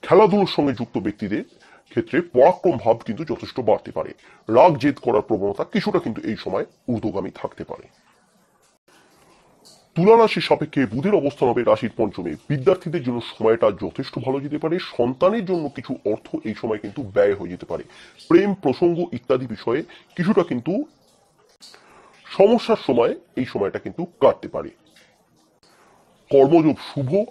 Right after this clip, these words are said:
আয়ভাব শুভ। শেয়ার মার্কেটের সঙ্গে যুক্ত ব্যক্তিদের এই সময় কিন্তু লাভ হতে পারে। পেটের গোলযোগ কিছু বিষয় কিন্তু আপনাকে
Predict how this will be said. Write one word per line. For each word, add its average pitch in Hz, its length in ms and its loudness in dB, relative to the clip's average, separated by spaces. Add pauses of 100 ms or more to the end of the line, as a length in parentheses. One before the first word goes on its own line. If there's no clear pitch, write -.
(120)
আয়ভাব 123 360 4 (180)
শুভ। 147 300 2 (880)
শেয়ার 226 300 4
মার্কেটের 202 360 2
সঙ্গে 147 240 -2
যুক্ত - 260 -6
ব্যক্তিদের 113 480 -2
এই 311 180 -2
সময় 90 240 -4
কিন্তু 92 260 -10 (200)
লাভ 98 320 2
হতে - 120 -10
পারে। - 240 -8 (1500)
পেটের 180 300 4
গোলযোগ 147 440 0
কিছু - 180 -8
বিষয় 95 240 -6
কিন্তু 104 240 -4
আপনাকে - 320 -4